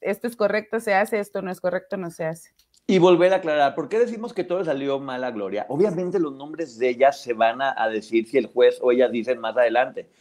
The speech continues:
Speaker 2: Dijimos que se pasó todo al doce de enero. ¿Por qué le salió todo mal? Porque la estrategia era hacer que dieran sus nombres con el pretexto de que era necesario usarlos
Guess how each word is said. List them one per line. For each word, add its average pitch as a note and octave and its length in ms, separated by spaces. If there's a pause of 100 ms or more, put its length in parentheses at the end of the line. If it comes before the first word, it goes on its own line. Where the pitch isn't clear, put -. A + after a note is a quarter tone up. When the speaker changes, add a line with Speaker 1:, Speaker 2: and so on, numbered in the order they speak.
(140)
Speaker 2:
Dijimos B2+ 400
que C3+ 80
se C3 60
pasó B2 240
todo C#3+ 200
al C3+ 100
doce B2 240
de B2+ 60
enero. B2+ 340 (300)
¿Por C3 120
qué D3+ 80
le G#3+ 80
salió F#3+ 220
todo G3 180
mal? A#2 340
Porque D3 220
la D3+ 100
estrategia G3+ 680
era A2 400 (320)
hacer F#3 420
que A3 140
dieran G3+ 260
sus F3 100
nombres B2+ 440
con C3+ 160
el B2 100
pretexto C#3 500
de C#3 120
que C#3 80
era D3+ 100
necesario C3 600
usarlos A#2 520